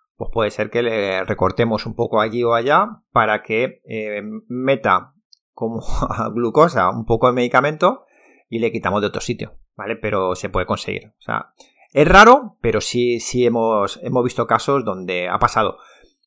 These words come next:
Y sobre todo últimamente, que nos hemos vuelto locos con los suplementos, estamos locos ya. O sea, todos los días nos preguntan cincuenta mil millones de suplementos.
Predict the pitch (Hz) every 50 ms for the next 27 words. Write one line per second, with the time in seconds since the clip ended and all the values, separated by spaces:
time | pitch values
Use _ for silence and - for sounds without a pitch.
0 | _ - - 185 185 - - 196 190 185 185 233 233 233 208 196 175 180 175 165
1 | 190 208 196 165 151 175 214 220 - _ _ _ _ _ _ _ _ _ _ _
2 | - 123 117 - 135 143 151 147 135 147 143 135 - 131 123 135 165 180 175 -
3 | 147 175 208 214 - - 139 123 117 - - 110 120 117 117 135 147 156 - 139
4 | 151 175 - - - 113 117 117 113 113 123 127 135 117 110 104 110 117 156 185
5 | 196 180 _ _ _ _ _ _ _ - - - 104 98 98 98 107 113 107 107
6 | - - 131 123 127 131 117 131 135 135 131 131 127 127 113 - - 120 120 131
7 | 131 127 113 117 113 113 113 - _ _ - 127 127 127 107 120 120 117 113 113
8 | 107 123 131 135 135 131 120 113 127 123 123 117 110 98 113 - - 107 101 113
9 | 104 113 123 139 139 - 175 196 185 - -